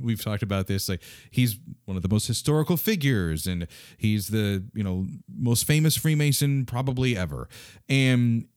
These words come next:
I'm sure he had bad days, and I'm sure he was in very tough and difficult moments. And history will always look back on him glowingly and lovingly as this wise person. But perhaps,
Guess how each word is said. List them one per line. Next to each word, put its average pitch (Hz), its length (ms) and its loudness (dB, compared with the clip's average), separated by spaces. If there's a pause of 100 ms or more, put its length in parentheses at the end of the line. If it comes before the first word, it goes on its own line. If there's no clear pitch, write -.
(280)
I'm 143 120 4
sure 185 260 2
he 165 220 4
had 127 260 0
bad 92 240 -2
days, 76 480 -8
and 123 100 2
I'm 123 120 2
sure 147 360 2
he 127 220 0
was 113 220 0
in 107 200 0
very 104 320 0
tough - 460 -4
and 95 260 -6
difficult 107 460 -2
moments. 78 500 -4
And 107 120 -4
history 151 420 -2
will 127 140 -2
always 113 340 -2
look 101 240 -2
back 87 260 -4
on 82 120 -4
him 87 320 -4 (440)
glowingly 131 640 2
and 98 160 2
lovingly 101 540 0
as 85 180 -4
this 92 180 -4
wise 107 600 -2
person. - 640 -2 (760)
But 143 220 0
perhaps, 131 640 -2